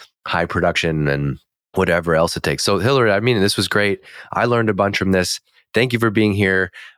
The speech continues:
We'll link to all your stuff. You can go check out Hillary Carpio, LinkedIn, check out the G T M Speed Dial podcast. I know people will be there. They wanna check that out. And make sure that you're following Exit Five, Exit Five Marketing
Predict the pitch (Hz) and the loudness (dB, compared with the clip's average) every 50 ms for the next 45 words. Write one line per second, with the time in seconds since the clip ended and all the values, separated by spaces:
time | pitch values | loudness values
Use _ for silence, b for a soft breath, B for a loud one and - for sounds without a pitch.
0 | B - - 120 123 120 117 120 123 113 - 117 87 95 104 107 101 98 - - | B -2 0 2 2 4 2 2 0 0 0 0 2 2 2 2 2 2 0 0
1 | - 104 98 95 90 - - - - 107 101 101 95 - - 95 - 90 82 90 | 0 0 0 0 0 -4 -8 -6 -2 0 2 2 0 0 -2 -2 -2 -2 0 2
2 | 113 110 107 107 101 - - 98 95 - 104 98 95 92 92 92 90 B B B | 2 4 4 2 2 0 -2 -2 0 0 0 2 2 4 2 2 0 B B B
3 | B B B - 85 95 92 90 - - 123 127 120 113 110 107 - - 104 98 | B B B -2 0 0 0 0 0 0 2 2 2 2 0 0 0 -2 0 0
4 | 104 90 87 90 82 80 95 107 110 104 - 107 104 98 95 92 90 87 - - | 0 0 0 -2 -2 0 0 0 0 0 0 0 2 2 2 2 0 -2 -4 -6
5 | - - 107 107 104 95 101 95 90 87 87 87 87 87 85 - - 101 101 101 | -4 0 2 2 2 2 2 0 2 2 2 2 2 0 -2 -4 -4 -2 -2 -2
6 | 98 - - 101 95 90 90 90 - 80 80 87 95 98 - - 104 92 - 87 | -2 -2 -2 0 0 0 0 -2 -2 -2 0 0 0 0 0 -2 -2 0 0 0
7 | 87 85 82 90 87 80 82 82 82 82 82 80 73 78 80 82 80 80 73 - | 0 0 2 0 0 2 2 2 2 2 0 0 0 -2 0 0 0 -2 -2 -2
8 | - 80 - - 82 80 78 76 73 71 - B B B B B B B 87 95 | -4 -6 -4 -2 0 0 2 2 0 0 -2 B B B B B B B 0 2
9 | 110 135 143 - - 143 139 135 123 120 120 120 120 117 117 - - - - 107 | 2 2 2 0 0 2 2 2 2 2 2 2 2 2 0 0 -2 -2 0 0
10 | 113 113 113 117 113 110 110 - - 90 107 107 107 104 - - 98 95 92 90 | 2 2 2 2 2 2 2 0 0 -2 0 0 0 -2 -2 0 0 0 2 2
11 | 92 87 - - 95 104 104 104 - - 98 92 92 90 87 85 90 95 95 - | 0 0 0 -2 -2 -2 -2 -2 -2 -2 -2 -2 0 0 0 0 -2 0 0 0
12 | 98 95 92 92 92 | 0 0 0 0 -2